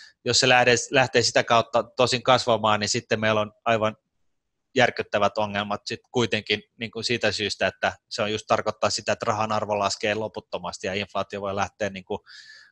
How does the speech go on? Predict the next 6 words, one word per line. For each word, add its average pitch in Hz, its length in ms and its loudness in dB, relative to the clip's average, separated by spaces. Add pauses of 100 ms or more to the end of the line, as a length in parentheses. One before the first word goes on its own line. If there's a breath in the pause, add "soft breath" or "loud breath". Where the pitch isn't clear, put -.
(120)
laukkaa 104 500 2 (160)
niin 104 160 -10
kuin 104 200 -8 (540 soft breath)
hyperistikin. 110 1120 0 (840 soft breath)
Mutta 107 320 -4
tota, 107 440 2